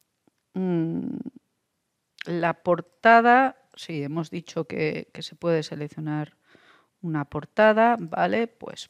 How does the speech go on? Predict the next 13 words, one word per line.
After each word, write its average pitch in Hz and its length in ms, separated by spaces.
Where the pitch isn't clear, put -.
borramos 160 600
esto. 247 520
Sí, 151 340
quiero 151 180
borrar 139 300
toda 147 220
la - 80
estructura, 226 640
¿vale? 254 420
Y 247 120
vamos 185 360
a 160 120
dibujar, - 460